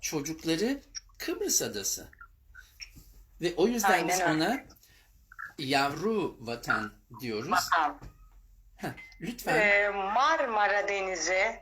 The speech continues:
Speaker 2: Marmara, kadın rahmi, rahim demek.
Speaker 1: Heh.
Speaker 2: Yani biz, e, yaptığımız çalışmalarda işte birisi hamile mi, rahimde sıkıntı mı var? Bunu birkaç şekilde bakıp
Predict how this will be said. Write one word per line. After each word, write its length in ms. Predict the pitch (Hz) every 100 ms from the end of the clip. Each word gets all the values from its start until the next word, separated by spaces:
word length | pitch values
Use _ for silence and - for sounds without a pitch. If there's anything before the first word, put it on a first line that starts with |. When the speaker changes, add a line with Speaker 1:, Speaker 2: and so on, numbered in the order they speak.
| -
Speaker 2:
Marmara, 1000 | 185 214 233 214 180 175 185 175 - - _ _ _
kadın 580 | - 202 190 226 254 254
rahmi, 680 | 202 175 156 - 185 175 147
rahim 540 | 175 180 208 277 254
demek. 420 | 202 165 156 143 - - - -
Speaker 1:
Heh. 80 | 233 214 - - _ -
Speaker 2:
Yani 540 | 175 262 254 247 214 -
biz, 560 | 262 262 247 269 - - _ _ -
e, 60 | 202 202 202 208 202 202 202 208
yaptığımız 580 | 208 202 202 226 233 -
çalışmalarda 1080 | 233 196 - - 202 196 202 196 196 202 240 - _ _ -
işte 220 | 214 202
birisi 320 | 233 226 226
hamile 540 | 208 202 196 202 202
mi, 200 | 214 175
rahimde 460 | 170 175 202 208 214
sıkıntı 460 | 208 202 185 - 220
mı 160 | 208
var? 220 | 165 151 - - - -
Bunu 460 | 214 233 247 233 -
birkaç 380 | 202 214 233 -
şekilde 580 | 208 180 170 165 156 - -
bakıp 300 | 180 - 185